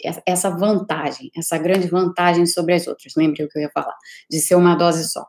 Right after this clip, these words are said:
Ela é uma vacina que foi desenhada pra proteger contra doença moderada e severa.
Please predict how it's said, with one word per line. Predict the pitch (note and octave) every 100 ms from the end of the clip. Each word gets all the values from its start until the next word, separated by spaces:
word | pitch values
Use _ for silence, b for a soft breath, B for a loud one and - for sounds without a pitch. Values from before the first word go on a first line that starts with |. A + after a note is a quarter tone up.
| B B B B -
Ela | G3 A#3+ A#3
é | A#3+
uma | C#4+ C#4+
vacina | G#3 F3+ - A3+ A3 E3 D3+ -
que | F3+
foi | F3+ G3
desenhada | G#3 F#3+ F#3 G3 G#3 G3
pra | F#3+
proteger | F3+ A3+ B3 A#3+ G#3 D#3+ F3 G3+ D#3 - _ _ _
contra | A3+ B3+ A#3
doença | G#3+ G3 F3+ F#3 F#3 F3
moderada | F3 G#3+ A#3 G#3+ F#3 F#3 G#3+ G#3+
e | G#3 G#3+
severa. | - A#3 A3+ E3+ F3 E3+ D3+ C#3+